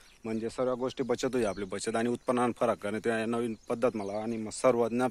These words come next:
प्लॅटन कापूस अहो प्लॉटला नाव दिले आपण आता नवीन, जे अमृत, अमृत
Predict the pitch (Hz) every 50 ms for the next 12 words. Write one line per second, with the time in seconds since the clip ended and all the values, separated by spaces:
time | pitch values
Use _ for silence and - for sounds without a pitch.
0 | - - 120 117 113 110 - - 127 127 135 - - 113 117 110 - 131 117 -
1 | - - - - - - - - - - - - - - - - - - - -
2 | - - - - - - - - - - - - - - - - - - - 113
3 | 110 - - 120 113 107 - 120 120 117 117 113 104 113 107 110 117 98 98 90
4 | - 95 92 85 95 95 95 92 90 90 85 - - - - - - - - -
5 | - - - - - 107 113 117 117 113 120 127 120 - - - - 120 117 117
6 | 120